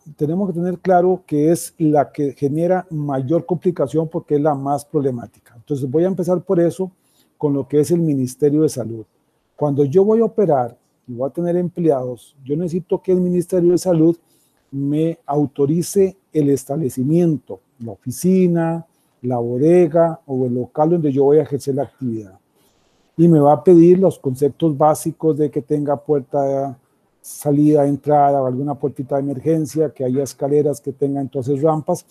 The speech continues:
Todo ese tipo de cosas es lo que me pide el Ministerio de Salud,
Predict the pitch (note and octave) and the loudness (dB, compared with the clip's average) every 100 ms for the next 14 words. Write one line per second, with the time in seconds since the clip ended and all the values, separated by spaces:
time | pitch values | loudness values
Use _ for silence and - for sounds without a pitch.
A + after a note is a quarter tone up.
0 | - _ _ _ F#3+ G#3 - G3+ - G3 | -20 _ _ _ 2 4 2 -2 2 2
1 | - F3 E3+ F#3 E3 E3 E3 D3+ C3+ C3+ | 2 -2 0 -2 -2 -2 -2 -4 -8 -2
2 | D#3+ F3 E3+ F3 E3+ - E3 E3 F3 D#3 | 0 2 0 -2 -4 -4 -2 0 0 0
3 | D#3+ | 0